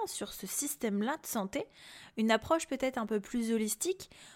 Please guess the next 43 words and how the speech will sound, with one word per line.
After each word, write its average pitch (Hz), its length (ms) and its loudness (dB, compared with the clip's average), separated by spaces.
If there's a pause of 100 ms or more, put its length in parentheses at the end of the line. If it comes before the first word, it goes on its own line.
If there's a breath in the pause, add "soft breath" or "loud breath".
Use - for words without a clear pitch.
(200 loud breath)
ou 254 100 2
du 240 180 2
moins 302 360 4
des 240 160 2
paroles 285 480 6
qui 277 180 -4
sont 247 420 0
un 226 120 0
peu 254 100 0
plus 240 300 -2
englobées, 240 420 2
un 226 80 2
peu 226 120 0
plus 226 200 -6
bienveillantes 226 720 0
quand 208 220 -4
on 202 80 0
aborde 220 320 -2
le 202 80 0
sujet 208 280 0
de 196 120 -2
l'I 202 140 0
M 208 120 2
C, 240 260 0 (400 loud breath)
euh, 185 180 -2
face 233 260 -2
à 220 80 4
l'enfant. 196 340 -2 (920 soft breath)
Et 240 100 8
donc, 339 180 6
à 294 80 10
la 208 160 10
suite - 460 0
de 220 100 4
ce 226 100 -2
fameux 302 240 8
rendez-vous 262 500 4
dans 220 120 4
le 202 60 2
cabinet 202 400 2
de 196 80 2
mon 185 100 0
médecin, 170 320 -2